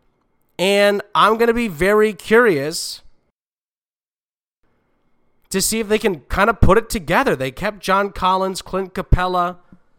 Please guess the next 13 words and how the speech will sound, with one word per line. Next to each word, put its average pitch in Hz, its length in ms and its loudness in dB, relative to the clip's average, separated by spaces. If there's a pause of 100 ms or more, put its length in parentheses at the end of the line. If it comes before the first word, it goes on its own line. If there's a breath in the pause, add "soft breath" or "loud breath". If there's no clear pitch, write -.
(440)
DeAndre 170 500 0
Hunter, 190 440 0
Trae 175 400 0
Young, 180 400 2
obviously. 175 840 -2 (1900)
And 170 160 -2
you 190 80 2
have, 175 260 -4
uh, 156 220 0 (280)
Bogdan 190 500 2
Bogdanovic, 165 760 0
Justin 147 360 -6
Holiday. 156 760 -2